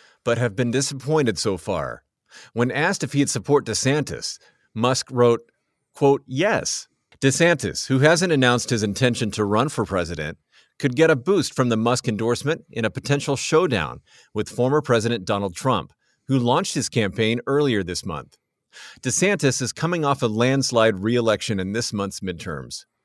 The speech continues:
Musk voted Republican for the first time during a special election in Texas in June,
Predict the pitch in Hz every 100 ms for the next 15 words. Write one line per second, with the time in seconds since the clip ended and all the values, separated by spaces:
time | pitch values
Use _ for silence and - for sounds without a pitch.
0 | _ _ 113 120 175 - - 135 139 113
1 | 104 - 131 123 - - 101 87 - 123
2 | - 117 107 101 101 95 92 - 98 -
3 | 107 98 90 - 101 95 - 131 - 98
4 | 107 92 101 135 92